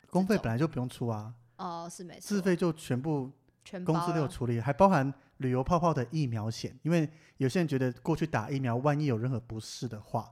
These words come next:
Speaker 2: 嗯。
Speaker 1: 那你在，在地的医疗其实老实讲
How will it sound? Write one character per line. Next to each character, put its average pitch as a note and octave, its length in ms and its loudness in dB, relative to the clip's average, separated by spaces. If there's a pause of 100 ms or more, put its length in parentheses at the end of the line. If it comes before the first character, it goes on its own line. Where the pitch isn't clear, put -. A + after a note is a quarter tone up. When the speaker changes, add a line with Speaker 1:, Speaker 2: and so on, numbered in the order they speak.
Speaker 2:
嗯。 A3+ 300 -8
Speaker 1:
那 D#3 140 2
你 C3 180 -2
在， D3+ 260 0 (220)
在 F#3 200 4
地 G3 100 2
的 D3+ 120 4
医 D#3 140 0
疗 B2 160 2
其 A#2+ 160 -4
实 A#2 200 -4
老 A#2 120 -2
实 A#2 140 -4
讲 A#2 180 -4